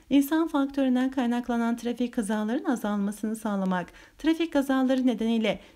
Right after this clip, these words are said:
insan, araç ve çevrede meydana gelen zararı azaltmak. Yalnız bir, bir ve iki, iki ve üç, bir, iki ve üç. Doğru olan cevabımız Denizli şıkkı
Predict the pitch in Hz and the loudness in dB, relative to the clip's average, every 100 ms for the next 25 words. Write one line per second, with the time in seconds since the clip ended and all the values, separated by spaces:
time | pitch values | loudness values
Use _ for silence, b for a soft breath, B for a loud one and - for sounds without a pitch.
0 | b 392 392 359 339 - 269 269 277 - | b -6 -4 0 0 2 2 2 0 0
1 | 240 160 - 196 196 190 185 185 180 208 | 0 -2 -4 -2 0 -2 -2 -2 -2 2
2 | 269 208 170 165 143 208 359 330 185 180 | 2 2 2 0 -4 -6 -2 0 0 0
3 | 240 302 - 220 208 190 180 202 160 151 | 0 -2 -6 -4 -2 -2 0 0 -2 -4
4 | B B - 381 349 330 311 269 277 277 | B B -4 2 4 4 4 4 2 2
5 | 240 254 233 220 - 226 - 277 - - | 2 2 0 -2 -4 -6 -2 0 0 -2
6 | 254 220 208 208 208 208 b b _ 240 | 0 0 0 0 0 -2 b b _ 4
7 | 320 - 277 - 285 220 220 - 196 190 | 4 2 -2 2 2 4 0 0 -2 -2
8 | 254 - - _ _ _ _ _ _ _ | -4 -12 -20 _ _ _ _ _ _ _
9 | _ _ _ _ _ _ _ _ _ - | _ _ _ _ _ _ _ _ _ -20
10 | _ _ _ _ _ _ _ b b b | _ _ _ _ _ _ _ b b b
11 | b b 320 339 330 339 330 302 294 285 | b b 4 6 6 6 6 8 6 6
12 | 285 294 - 262 320 277 285 320 262 262 | 6 4 6 8 8 6 2 2 0 2
13 | 247 233 | 2 2